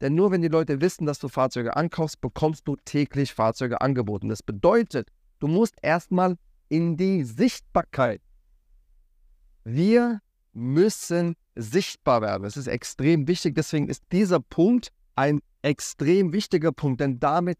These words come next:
fängt's an. Nur wenn die Leute von meinem Angebot erfahren, dass ich Fahrzeuge ankaufe, werden sie mir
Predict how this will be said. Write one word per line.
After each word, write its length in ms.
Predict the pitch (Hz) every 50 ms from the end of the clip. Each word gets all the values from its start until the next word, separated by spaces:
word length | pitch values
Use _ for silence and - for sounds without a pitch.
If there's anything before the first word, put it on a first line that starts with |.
| _
fängt's 400 | - - 156 151 156 147 - -
an. 340 | - - 170 175 156 101 - - _ _ _ _ _ -
Nur 420 | 135 143 160 185 214 233 233 196
wenn 120 | 190 185 151
die 80 | 160
Leute 300 | 151 156 156 185 - 180
von 180 | - - 151 143
meinem 300 | 143 151 160 160 156 139
Angebot 460 | - - 156 151 147 139 131 139 - -
erfahren, 560 | - - - 135 135 151 151 165 165 147 127
dass 260 | 175 202 226 - - -
ich 200 | 196 190 - -
Fahrzeuge 500 | - - 170 165 - - 151 127 131 -
ankaufe, 600 | 151 175 175 - - 165 160 160 - - 165 156 - _ _ _ _ _ -
werden 320 | 107 131 135 143 143 143
sie 160 | 127 135 139
mir 200 | 143 143 143 139